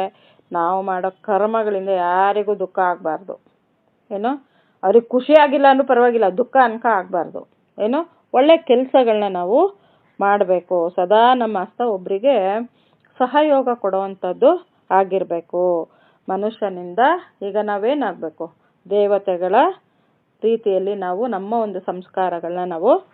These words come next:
ಪರಿವರ್ತನೆಯನ್ನ ಮಾಡ್ಕೋಬೇಕು. ಮತ್ತೆ ಇಲ್ಲಿ ಇನ್ನೊಂದು ಏನ್ ತಿಳಿಸ್ತಾ ಇದ್ದಾರೆ ಅಂತಂದ್ರೆ ಈ, ಈಗ ನಾನ್ ಈ ಶರೀರದಲ್ಲಿ ನನ್ ಪಾತ್ರ ನಾನು ಮಾಡಕ್ಕೆ ನಾನ್ ಬಂದಿದ್ದೀನಿ ಅಂತಂದ್ರೆ ನನಗೆ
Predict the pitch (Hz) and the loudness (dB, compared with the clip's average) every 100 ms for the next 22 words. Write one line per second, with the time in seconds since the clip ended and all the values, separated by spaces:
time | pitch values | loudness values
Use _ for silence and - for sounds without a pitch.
0 | _ - 185 185 180 - 170 160 175 311 | _ -4 -2 -2 -4 -4 -8 -6 -4 -4
1 | - - 175 165 180 156 156 - 170 175 | -4 -10 -10 -8 -6 -6 -8 -6 -4 -2
2 | 165 139 _ _ _ _ _ - 220 220 | -2 -6 _ _ _ _ _ -10 -6 -2
3 | 233 214 214 208 208 202 196 190 196 185 | -2 -2 -2 -2 -4 -4 -4 -4 -4 -6
4 | 185 185 175 170 165 165 180 175 170 220 | -6 -6 -4 -4 -6 -8 -8 -10 -6 -2
5 | 277 190 208 214 _ _ _ _ _ _ | 0 0 -4 -8 _ _ _ _ _ _
6 | - _ _ _ _ _ _ _ _ _ | -20 _ _ _ _ _ _ _ _ _
7 | _ 220 233 254 269 - - - 226 214 | _ -6 -4 -2 -2 -4 -8 0 2 4
8 | 277 285 214 220 226 220 233 208 214 233 | 2 2 -2 -2 -2 -4 -2 -2 0 0
9 | 240 233 240 233 214 214 190 190 220 214 | 2 0 0 -2 -6 -4 -6 -4 -2 -2
10 | - _ _ _ - 196 196 196 180 180 | -4 _ _ _ -10 -8 -6 -8 -8 -6
11 | 185 208 240 226 214 185 180 196 208 233 | -4 -2 -2 -4 -8 -10 -12 -12 -6 -6
12 | 208 190 175 170 175 180 311 453 - 202 | -6 -12 -14 -14 -14 -10 -10 -10 -12 -10
13 | 208 262 294 | -8 -6 -4